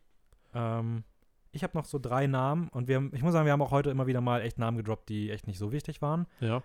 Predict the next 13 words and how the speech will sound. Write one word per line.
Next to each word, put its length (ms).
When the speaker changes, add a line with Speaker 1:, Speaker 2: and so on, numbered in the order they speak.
Speaker 1:
Aber 200
gerade 180
bei 80
dem 180
Film 320
kommen 160
jetzt 100
wirklich 140
nochmal 180
drei 220
Namen, 260
die 220
absolut 760